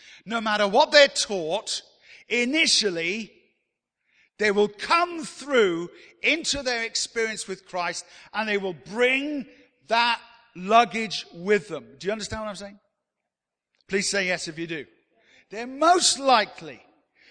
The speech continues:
to bring that luggage with them into their relationship with God. And so if they didn't believe that their brother loved them,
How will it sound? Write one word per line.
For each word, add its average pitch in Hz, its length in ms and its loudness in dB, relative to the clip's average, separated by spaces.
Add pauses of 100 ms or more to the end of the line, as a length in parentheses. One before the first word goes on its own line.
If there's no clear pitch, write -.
(160)
to 214 120 -6
bring 247 540 -2
that 247 300 2
luggage 208 720 -2 (680)
with 247 300 4
them 208 260 2 (920)
into 226 300 -2
their 208 160 -2
relationship 180 640 -6
with 147 120 -18
God. 117 280 -14 (3250)
And 208 100 -4
so 214 180 -4
if 208 140 -8
they 240 120 0
didn't 285 260 -6
believe 214 320 -4
that 180 120 -16
their 180 160 -6
brother 202 440 -4
loved 170 260 -8
them, 143 240 -14